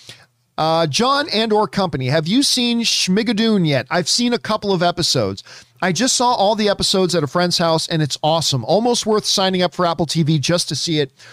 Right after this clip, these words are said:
Who wants some corn pudding? We want corn pudding." I'll tell you what, I did not like, I had no interest in watching Schmigadoon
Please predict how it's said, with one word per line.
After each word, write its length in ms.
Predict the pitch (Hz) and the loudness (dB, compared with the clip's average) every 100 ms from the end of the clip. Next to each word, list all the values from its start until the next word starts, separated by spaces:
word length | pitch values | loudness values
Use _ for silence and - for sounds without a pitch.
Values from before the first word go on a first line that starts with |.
| - - | -10 0
Who 120 | 277 | 2
wants 300 | 339 320 - | 2 2 0
some 220 | 277 233 | 0 -2
corn 360 | - 320 349 226 | 0 2 2 0
pudding? 440 | 233 147 123 113 | 0 0 -4 0
We 140 | 311 440 | 2 4
want 320 | 349 190 - | 2 0 -2
corn 320 | 262 254 220 | 0 2 2
pudding." 340 | 165 208 143 131 - - | 0 0 0 -6 -14 -4
I'll 140 | 226 | -4
tell 180 | 262 294 | 0 2
you 140 | 302 302 | 4 4
what, 240 | 311 - _ _ _ | 2 -2 _ _ _
I 640 | 185 233 294 285 320 320 302 _ _ _ _ _ 165 | -4 0 2 2 4 2 0 _ _ _ _ _ -4
did 200 | 208 196 | -2 0
not 480 | 233 302 320 - | 0 0 -2 -6
like, 500 | 214 247 254 262 - - _ _ _ _ - | -4 0 0 -2 -12 -20 _ _ _ _ -6
I 180 | 190 247 | -2 0
had 180 | 320 254 | 0 0
no 300 | 233 254 240 | 0 2 2
interest 400 | 233 - 214 - | -2 -2 -2 -2
in 100 | 190 | 0
watching 340 | 185 180 180 | 0 0 -2
Schmigadoon 680 | 165 180 165 151 135 110 | -2 -2 0 0 0 -4